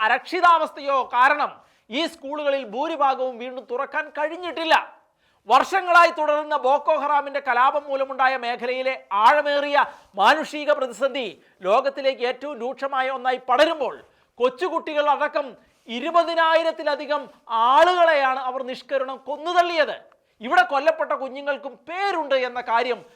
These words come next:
മറക്കുന്നിടത്തോളം, നിങ്ങൾ കാട്ടിക്കൂട്ടുന്നതെല്ലാം അങ്ങേയറ്റം കാപട്യവും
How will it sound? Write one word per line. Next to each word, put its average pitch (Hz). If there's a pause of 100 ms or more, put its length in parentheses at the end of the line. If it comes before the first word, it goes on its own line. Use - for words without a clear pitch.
(140)
മറക്കുന്നിടത്തോളം, 311 (240)
നിങ്ങൾ 311
കാട്ടിക്കൂട്ടുന്നതെല്ലാം 254
അങ്ങേയറ്റം 254
കാപട്യവും 254